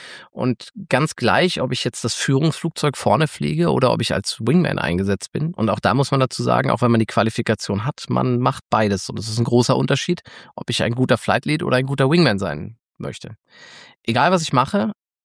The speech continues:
man ist immer aufeinander angewiesen. Wenn ich als Flight Lead vorne wegfliege, dann trage ich die Verantwortung für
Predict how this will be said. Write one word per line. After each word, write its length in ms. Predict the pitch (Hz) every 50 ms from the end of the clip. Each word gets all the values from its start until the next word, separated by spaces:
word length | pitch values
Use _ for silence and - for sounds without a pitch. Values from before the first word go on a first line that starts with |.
| _ _ _ _ _ _ _ _
man 140 | - 117 131
ist 160 | 135 - - _
immer 220 | - 185 180 160 147
aufeinander 520 | 135 131 - 139 139 131 127 127 123 -
angewiesen. 560 | - 127 123 107 95 - - - - - 101 - _
Wenn 260 | 139 131 117 117 120
ich 200 | 127 120 - -
als 160 | 107 123 -
Flight 320 | - - 117 113 139 156 -
Lead 160 | 165 143 -
vorne 200 | - 135 127 120
wegfliege, 580 | 123 127 - - - 165 156 156 180 196 208 190 -
dann 400 | - 110 117 135 151 160 165 160 - _ _ -
trage 420 | - - - - 123 131 139 -
ich 240 | - - 135 - -
die 120 | - 127
Verantwortung 800 | - - - - - 165 - - 123 117 - - 110 104 104 104 -
für 500 | _ - - - 156 139 127 120 113 117